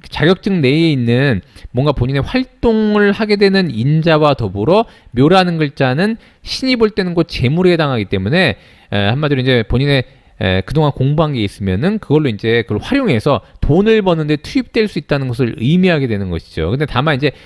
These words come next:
신이 이 묘를 보게 되면은 절지에 우리가 봉하게 된다 이런 표현을 쓰게 되는데 절지라고 하는 것은 이 신이라는 글자를 굉장히 약화시키는 글자가 되기도 하기 때문에 아까 말씀드렸다시피, 어, 요 신축생 같은 경우에는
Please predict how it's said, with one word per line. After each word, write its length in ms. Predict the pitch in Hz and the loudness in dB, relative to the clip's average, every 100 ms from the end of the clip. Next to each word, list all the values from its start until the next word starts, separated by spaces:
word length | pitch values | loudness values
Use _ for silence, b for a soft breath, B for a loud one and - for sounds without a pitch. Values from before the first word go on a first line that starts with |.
| B | B
신이 680 | - - - 262 196 180 110 b b | -14 -10 -4 0 0 0 -2 b b
이 140 | 120 104 | -8 -4
묘를 580 | 98 135 180 208 208 | 2 4 4 4 4
보게 280 | 190 151 151 | 2 0 0
되면은 500 | 147 127 123 131 180 - b - | 0 0 0 0 -4 -6 b -6
절지에 1200 | - 123 190 202 - - 214 208 208 202 208 190 b b - | 0 2 2 -2 -12 -8 -4 0 2 4 2 0 b b -4
우리가 160 | 131 | -2
봉하게 480 | 127 - 139 170 156 | -2 -2 0 0 0
된다 220 | 151 143 | 0 2
이런 240 | 127 120 127 | 2 2 2
표현을 260 | 165 147 | 0 0
쓰게 200 | 131 - | 0 -2
되는데 200 | 117 104 | 0 0
절지라고 600 | 120 - 123 - 170 160 151 | -2 0 -2 0 0 2 0
하는 140 | 139 | -2
것은 280 | 131 143 135 B B - | -4 -4 -4 B B -6
이 100 | 113 | -6
신이라는 640 | - - 226 226 208 190 | -6 -4 0 0 0 -2
글자를 420 | 170 160 160 151 | -4 -2 -2 -2
굉장히 300 | 147 120 135 | -4 -6 -4
약화시키는 840 | 92 107 - 208 196 - - 180 160 | -6 -8 -4 -2 -2 -4 -4 -2 0
글자가 440 | 107 - 131 117 | -2 0 0 0
되기도 320 | 110 107 120 | -2 -2 0
하기 160 | 120 101 | -2 -2
때문에 500 | 95 87 131 170 101 B B B | -6 -4 -2 0 -2 B B B
아까 280 | 120 - 170 | -6 -2 0
말씀드렸다시피, 1120 | 208 - 165 139 127 120 104 - - 185 196 B B B B - | 0 -2 -2 -2 0 0 -2 -6 -4 -2 -2 B B B B -4
어, 180 | 101 98 | 0 0
요 100 | 107 | 0
신축생 480 | - 233 - 226 | -2 -6 -4 -2
같은 240 | 208 175 165 | 0 -2 -4
경우에는 600 | 147 123 107 113 127 | -4 -2 -2 0 0